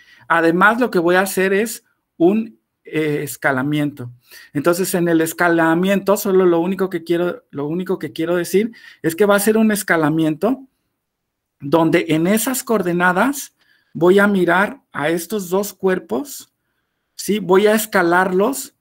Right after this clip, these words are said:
con una distancia epsilon y los voy a poner a rotar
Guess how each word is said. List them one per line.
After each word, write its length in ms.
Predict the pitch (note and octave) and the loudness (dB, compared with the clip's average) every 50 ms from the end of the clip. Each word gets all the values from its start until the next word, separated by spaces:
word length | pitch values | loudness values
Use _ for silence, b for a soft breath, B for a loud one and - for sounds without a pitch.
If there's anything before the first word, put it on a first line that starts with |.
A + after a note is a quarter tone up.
| _ _ _ _ _ _ _ _ _ _ | _ _ _ _ _ _ _ _ _ _
con 240 | - E3 D#3+ E3 F3 | -2 -2 0 0 0
una 720 | F3+ F#3 F#3+ F#3+ G3 F#3+ F#3+ F#3+ F#3 F#3 F3+ F3 E3+ D#3+ D#3+ | 0 0 0 0 2 2 4 4 4 4 4 2 0 -2 -4
distancia 680 | E3 D#3+ D#3+ - - F3+ F#3 F#3+ F#3 F#3 G#3 G3 F#3 | -6 -8 -8 -6 -4 -2 -2 -2 -2 -2 -2 0 2
epsilon 600 | F#3 F#3 F#3 - - A3 G#3 G#3+ A#3 A#3+ A3+ - | 0 0 -2 -2 -4 -2 0 0 0 -2 -2 -2
y 120 | - F3+ F3 | 0 0 2
los 180 | E3+ E3 E3 | 2 2 0
voy 200 | E3 F3+ F#3+ G3+ | 0 0 2 4
a 260 | G#3+ G#3 G#3 G#3+ G#3+ | 4 4 2 0 -4
poner 300 | - - F3 F3 F3 F#3+ | -6 -4 -4 -2 0 0
a 80 | G3 F#3+ | 0 0
rotar 500 | F#3 F3 E3 E3 - F#3+ G3+ A3 A#3 A3+ | -2 -2 -6 -2 0 0 0 0 0 -4